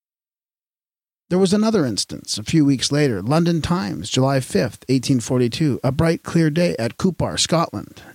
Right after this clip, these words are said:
June thirtieth. Women hanging out clothes on a common. There was a sharp detonation, and clothes on lines shot upward.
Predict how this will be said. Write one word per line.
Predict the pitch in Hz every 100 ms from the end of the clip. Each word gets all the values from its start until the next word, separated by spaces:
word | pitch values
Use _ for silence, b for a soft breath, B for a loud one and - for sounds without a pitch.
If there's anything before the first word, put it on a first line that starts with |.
| 120
June | 135 156
thirtieth. | 160 170 156 - - - _ _ _ _ _ _ _ _ -
Women | 151 156 156
hanging | 143 143 143 143 139
out | 135 117
clothes | - 175 160 160 135
on | 113
a |
common. | 110 - 160 156 147 - - _ _ _ _
There | 117
was | 113
a | 117
sharp | - 170 147
detonation, | 127 139 135 160 170 - 82 - B B
and | 151
clothes | - 208 208 165
on | 156 147
lines | 165 180 123
shot | - 160 165
upward. | 190 - 117 -